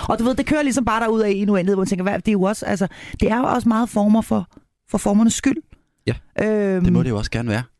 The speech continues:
Speaker 1: Ja.
Speaker 2: Former for formers skyld gør jo egentlig som sådan noget, hvis det er en struktur, der holder fast på noget af det, som vi, nu er det lige vores, vok-, os voksne, der snakker om det, og børn synes måske, det er lidt irriterende, at vi skal sådan holde fast i nogle former, bare fordi man gjorde det i gamle dage.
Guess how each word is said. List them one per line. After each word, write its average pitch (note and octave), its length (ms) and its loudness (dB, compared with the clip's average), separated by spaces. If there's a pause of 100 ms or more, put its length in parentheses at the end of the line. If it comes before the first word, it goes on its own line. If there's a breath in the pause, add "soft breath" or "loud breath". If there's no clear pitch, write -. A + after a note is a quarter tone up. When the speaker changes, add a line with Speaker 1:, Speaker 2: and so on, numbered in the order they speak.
(120)
Speaker 1:
Ja. D4 80 2
Speaker 2:
Former B2 240 2
for - 100 -6
formers A#2+ 240 2
skyld A#2+ 220 0
gør A2 140 0
jo G#2+ 80 2
egentlig A#2 240 2
som - 100 -6
sådan B2+ 220 2
noget, G#2+ 160 2
hvis G2 80 -4
det G2+ 100 0
er F#2 40 2
en F2 40 -4
struktur, A2 380 -2
der G#2+ 60 -2
holder G2 200 -2
fast - 360 -2
på - 100 -2
noget F#2+ 180 -2
af A2+ 60 0
det, G#2+ 160 -2
som G2 200 2
vi, E2+ 100 -2 (540 loud breath)
nu - 40 4
er F#2 40 6
det F2+ 100 2
lige F#2+ 160 4
vores, E2+ 420 0 (240)
vok-, D2+ 100 0 (100)
os - 160 2
voksne, D2+ 260 -2
der C#2 60 0
snakker C#2+ 360 -2
om B2 80 -2
det, - 80 -6
og D2+ 100 -4
børn D#2+ 200 -2
synes F#2 220 0
måske, F2+ 220 0
det D#2+ 80 0
er D#2+ 80 0
lidt D#2 120 2
irriterende, D#2 420 0
at D#2 80 -4
vi E2 40 -2
skal - 160 -2
sådan F2 140 -2
holde D#2 140 2
fast - 340 0
i G2 40 -2
nogle D#2 220 2 (320 loud breath)
former, G2 400 2
bare E2+ 240 -2
fordi - 400 0
man F#2 120 0
gjorde F2+ 300 2
det - 60 -8
i - 80 -14
gamle F#2+ 240 0
dage. A#2+ 240 0